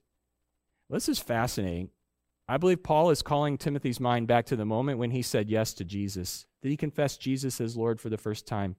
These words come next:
when he went into the water and he was immersed in baptism and he said, "Jesus is my Lord." And this is the thing that you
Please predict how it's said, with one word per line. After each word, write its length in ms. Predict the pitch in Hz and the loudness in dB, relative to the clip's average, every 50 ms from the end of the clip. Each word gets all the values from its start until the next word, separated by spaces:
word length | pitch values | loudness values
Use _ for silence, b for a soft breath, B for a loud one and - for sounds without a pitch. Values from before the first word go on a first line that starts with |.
| b b b b b | b b b b b
when 120 | b 127 127 | b -4 0
he 100 | 147 147 | 0 2
went 160 | 135 143 156 | 2 2 2
into 180 | 156 151 - 147 | 2 0 0 0
the 80 | 127 120 | -2 2
water 300 | 117 117 120 120 120 117 | 4 6 6 6 6 4
and 80 | 107 | 2
he 80 | 107 120 | 0 2
was 180 | 131 117 110 | 2 0 2
immersed 420 | 117 101 104 107 113 120 - - - | 0 2 2 2 2 2 0 -2 -2
in 120 | 104 95 | -2 0
baptism 560 | 90 101 101 107 110 - - 101 87 92 92 | 2 2 2 2 0 0 -4 -2 -2 0 -2
and 100 | 98 95 | -2 0
he 60 | 104 107 | -2 -2
said, 260 | - - 139 127 104 | 0 2 0 0 0
"Jesus 380 | 98 104 113 120 120 113 107 | 0 -2 -2 -2 -2 -2 -2
is 100 | 117 101 | -2 -4
my 140 | 107 104 95 | -2 -2 -2
Lord." 420 | 92 92 101 104 101 95 90 92 - b b b b b b b b b b | -2 0 0 0 2 0 0 -2 -6 b b b b b b b b b b
And 140 | - 123 127 | -2 0 2
this 160 | 156 - - | 2 2 2
is 160 | 202 160 - | 0 0 0
the 160 | - 160 143 | 0 -2 -2
thing 260 | - - 151 151 156 151 | 0 2 0 2 2 2
that 120 | 139 117 | 0 0
you 340 | 123 135 156 180 175 160 | 0 0 0 0 -2 -2